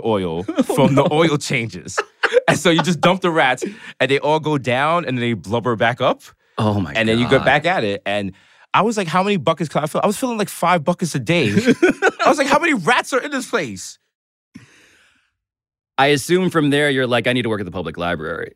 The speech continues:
Speaker 1: Uh, no, no, I went to college and
Speaker 2: Oh, okay.
Speaker 1: then I started working in the library. Shout out to my mother, 'cause my mother worked in the library. So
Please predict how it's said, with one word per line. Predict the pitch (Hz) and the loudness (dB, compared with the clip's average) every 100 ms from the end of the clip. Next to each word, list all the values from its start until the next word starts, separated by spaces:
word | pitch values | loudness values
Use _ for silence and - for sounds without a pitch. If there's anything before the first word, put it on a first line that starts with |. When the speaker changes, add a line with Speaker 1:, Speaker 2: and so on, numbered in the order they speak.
| _ _ - | _ _ 0
Speaker 1:
Uh, | 175 190 190 151 - | 2 4 0 -2 0
no, | 202 | 0
no, | 175 | 2
I | 165 | 2
went | 185 175 | 0 -4
to | |
college | - 131 135 127 127 127 127 117 | -2 0 2 0 -2 -2 -2 -2
and | 107 | 0
Speaker 2:
Oh, | 110 | 2
okay. | 98 82 95 - _ _ _ | 0 -2 -6 -8 _ _ _
Speaker 1:
then | 160 185 | 0 2
I | 160 | 2
started | 160 147 | 2 0
working | 139 131 | -2 -2
in | |
the | 120 | -2
library. | 110 107 104 104 | 0 0 -2 -2
Shout | - 127 | 0 0
out | |
to | 127 | 0
my | |
mother, | 110 113 101 | -2 -2 -2
'cause | 110 | -2
my | 135 | 0
mother | 160 | 0
worked | 117 107 | -2 -4
in | 104 | -6
the | 95 | -2
library. | 95 90 90 | -2 0 -4
So | 90 107 | -2 -4